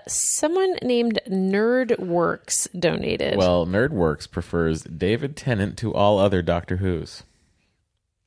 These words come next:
Speaker 1: Uh, speaking of Who's, Megan Hoobry.
Speaker 2: Whoa.
Speaker 1: We remember we read her email a long time ago, and I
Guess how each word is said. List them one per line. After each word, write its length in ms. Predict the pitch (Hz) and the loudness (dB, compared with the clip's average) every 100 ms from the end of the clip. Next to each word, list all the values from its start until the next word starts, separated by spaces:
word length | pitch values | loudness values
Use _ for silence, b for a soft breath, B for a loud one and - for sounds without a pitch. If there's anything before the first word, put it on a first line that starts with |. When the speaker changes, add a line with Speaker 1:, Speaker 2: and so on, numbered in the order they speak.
| - b b b _ _ 180 | -20 b b b _ _ -4
Speaker 1:
Uh, 100 | 165 | -2
speaking 360 | - 233 226 | 0 0 2
of 80 | 190 | 0
Who's, 640 | - 285 185 165 185 - - - | 0 2 4 4 0 -6 -10 -2
Megan 480 | 185 185 190 180 165 | 2 2 2 0 -4
Hoobry. 640 | - - 285 220 165 - 73 | -4 0 0 2 0 0 0
Speaker 2:
Whoa. 560 | 90 78 62 53 50 B B B B - - | 0 0 0 -2 -6 B B B B -14 -10
Speaker 1:
We 180 | 233 240 | -4 -2
remember 260 | 285 392 466 | 0 0 0
we 80 | 403 | 0
read 220 | 214 208 | 2 0
her 100 | 226 | 2
email 240 | 190 180 175 | 0 2 2
a 20 | |
long 220 | 175 175 | 2 0
time 220 | - 170 | 0 -2
ago, 240 | 165 175 170 | 0 2 2
and 200 | 175 247 175 | 0 -4 -4
I 220 | 160 | -4